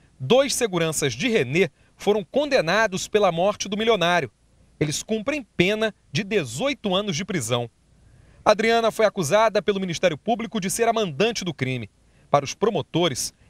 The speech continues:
ela não queria perder o direito à fortuna, um patrimônio avaliado hoje em cento e cinquenta milhões de reais. Entre os dois julgamentos, Adriana não tentou fugir.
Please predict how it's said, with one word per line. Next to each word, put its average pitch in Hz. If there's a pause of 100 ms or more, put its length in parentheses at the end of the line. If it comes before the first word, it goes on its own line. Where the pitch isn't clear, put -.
ela 185
não 196
queria 202
perder 175 (100)
o 226
direito 214
à 202
fortuna, 143 (500)
um 120
patrimônio 170 (280)
avaliado 156
hoje 156 (260)
em 165
cento 233
e 214
cinquenta 170
milhões 143
de 117
reais. 107 (640)
Entre 233
os 160
dois 208
julgamentos, 208
Adriana 233
não 240
tentou 220
fugir. 165